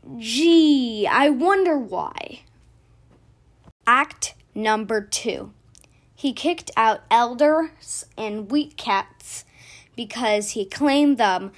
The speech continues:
not to be useful to the clan anymore.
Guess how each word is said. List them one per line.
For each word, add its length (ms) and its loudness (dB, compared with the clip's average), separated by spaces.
not 340 -2
to 120 -2
be 260 0
useful 680 -6
to 280 -6
the 160 -4
clan 640 -6
anymore. 920 -12